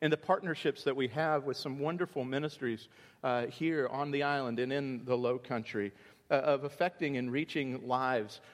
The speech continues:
uh, locally through service and through ministry, through caring for others. But we want to then step and go further out. Yes, nationally, but even beyond that to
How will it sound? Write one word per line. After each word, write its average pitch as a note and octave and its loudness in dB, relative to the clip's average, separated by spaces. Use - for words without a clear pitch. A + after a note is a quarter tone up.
uh, B2 4
locally C3 2
through C3 -2
service C3+ 0
and A2+ -6
through A#2+ -2
ministry, C3+ -2
through A2+ -8
caring D3 -2
for A#2+ 0
others. A2+ -4
But D#3 0
we D#3 0
want F3+ -2
to F3 0
then D3+ -2
step D3 -2
and C3 -4
go B2+ -2
further C3+ -2
out. E2+ -6
Yes, D3 2
nationally, D3+ -2
but B2 -2
even C#3+ -4
beyond C3+ 0
that G#2+ 0
to A#2+ -2